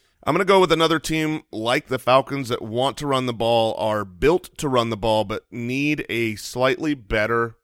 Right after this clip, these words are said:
running back than what they have on the roster. That's the Carolina Panthers. They, I, I believe they re-signed Deonta Foreman as well and have kind of a, their own little committee here of quality backs.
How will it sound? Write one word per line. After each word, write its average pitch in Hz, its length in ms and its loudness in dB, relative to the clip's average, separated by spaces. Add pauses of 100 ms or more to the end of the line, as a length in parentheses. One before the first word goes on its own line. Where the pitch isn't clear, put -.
running 101 380 -4
back 95 420 -4 (120)
than 101 180 -6
what 104 200 -2
they 104 80 -2
have 101 300 0
on 98 120 -2
the 95 80 -6
roster. 220 520 0 (680)
That's 131 260 -4
the - 40 -12
Carolina 139 460 0
Panthers. 95 640 -6 (520)
They, 110 500 0 (100)
I, 107 260 -2
I 110 160 0
believe 117 320 -2
they 117 140 0
re-signed 131 520 -2
Deonta 131 220 0
Foreman 139 380 0
as 123 140 -4
well 170 440 2 (260)
and 113 120 -4
have 131 240 2
kind 127 240 0
of 127 80 0
a, 131 200 4
their 127 240 2
own 135 180 2
little 139 180 2
committee 131 380 -4
here 127 240 -2
of 107 220 -6
quality 131 520 -2
backs. 104 580 -4